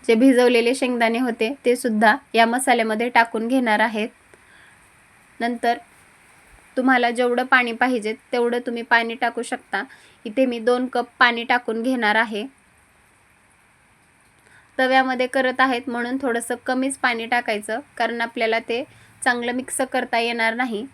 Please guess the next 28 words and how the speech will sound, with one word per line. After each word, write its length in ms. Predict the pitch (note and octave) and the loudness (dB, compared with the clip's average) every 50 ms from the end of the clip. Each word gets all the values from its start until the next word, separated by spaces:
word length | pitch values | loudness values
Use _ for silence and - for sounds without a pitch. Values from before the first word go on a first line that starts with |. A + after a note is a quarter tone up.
| _ _ - | _ _ -4
आणि 300 | - - G3+ A3 A3+ A3 | -2 -2 -2 -2 -4 -4
जास्त 320 | A3+ B3 C4 - - - | -4 -4 -4 -4 -6 -8
पाणी 340 | B3+ C4 C4+ B3+ B3+ B3 B3 | -2 0 0 0 0 -4 -4
झालं 280 | C4+ D4+ D4 C4+ A3+ A#3 C4 | -2 -2 -2 -2 -2 -4 -4
की 80 | - A#3 A#3 - | -6 -6 -4 -4
त-, 280 | A#3+ A#3 A#3 - _ | -6 -6 -6 -6 _
तव्याच्या 340 | C4 A#3+ A#3+ A#3 A3+ - A#3+ A#3 - | -6 -4 -2 -4 -4 -4 -8 -8 -2
खाली 220 | - B3+ A#3+ B3 | -2 -2 -2 -2
येईल. 300 | A#3+ A#3 A3 G#3 G#3+ B3+ D4 - _ _ _ - - - _ _ _ - | -2 -2 -2 -2 -2 -4 -6 -12 _ _ _ -20 -20 -20 _ _ _ -4
चवीनुसार 520 | - B3 A#3+ B3+ B3 A#3+ B3 - B3+ A#3+ A#3 | -4 -2 -2 -4 -6 -6 -6 -4 -4 -4 -2
मीठ 180 | A#3 A#3+ C4 C4 _ | -4 -6 -8 -4 _
टाकून 320 | C4 B3 B3 B3 A#3 A#3 A#3+ | -2 0 0 -2 -6 -6 -2
घ्यायचं 360 | C4+ C4+ B3+ A3 - - G#3+ | -2 -2 -2 -2 -2 0 0
आहे 480 | A3 A#3 A#3 G#3+ G#3 C4+ C4+ _ _ _ _ _ _ _ _ _ _ _ _ - _ _ _ _ _ _ _ _ | 0 0 -2 -6 -8 -8 -12 _ _ _ _ _ _ _ _ _ _ _ _ -20 _ _ _ _ _ _ _ _
आणि 180 | - A3 A3+ A3+ | -6 -6 -4 -2
भरपूर 380 | A3+ C#4 C#4 C4+ - - C4+ | -2 -2 -2 -4 -4 -6 -8
सारी 280 | C#4 - C4 B3+ A#3+ B3 | -4 -2 -2 -2 -2 0
बारीक 300 | A#3+ B3 A#3+ A#3+ B3 B3 - - | 0 0 0 0 -2 -6 -6 -6
चिरलेली 340 | C4+ B3+ B3+ A#3 A#3 A#3 | -6 -4 -4 -4 -4 -6
कोथिंबीर 540 | A#3 - C4+ B3 B3 - C4 G#3+ G#3+ A#3 A#3 | -4 -4 -4 -4 -2 -4 -6 -4 -4 -4 -2
टाकून 400 | B3 B3+ B3+ B3 B3 A3+ G#3+ A#3 | 0 0 -2 -2 -2 -6 -6 -4
घ्यायची 420 | A#3 C4 B3+ A#3+ G#3 - - G3 A#3 C4+ - _ _ _ _ _ _ _ _ _ _ _ _ _ _ _ _ _ _ _ _ _ _ _ _ _ _ _ _ _ _ _ _ _ _ _ _ _ | -2 -2 -2 -2 -4 -8 -8 -10 -10 -10 -14 _ _ _ _ _ _ _ _ _ _ _ _ _ _ _ _ _ _ _ _ _ _ _ _ _ _ _ _ _ _ _ _ _ _ _ _ _
आणि 180 | G#3+ A3 A3+ A3+ | -6 -4 -4 -6
परत 380 | A3+ - C4 C4 C4+ C4+ C4+ | -4 -4 0 0 0 0 0
एकदा 260 | C4+ B3 A#3 A3+ A#3 A#3 | -2 -4 -2 0 2 2
आपल्याला 380 | A#3 C4+ C4+ A#3+ A3 A3+ B3 | 2 2 0 0 0 0 0
चांगलं 360 | B3 - C#4 B3+ B3+ A#3+ A#3+ | 0 -2 -2 -2 -2 -4 -4
मिक्स 300 | B3 B3+ C4 - - - | -4 -4 -6 -6 -6 -6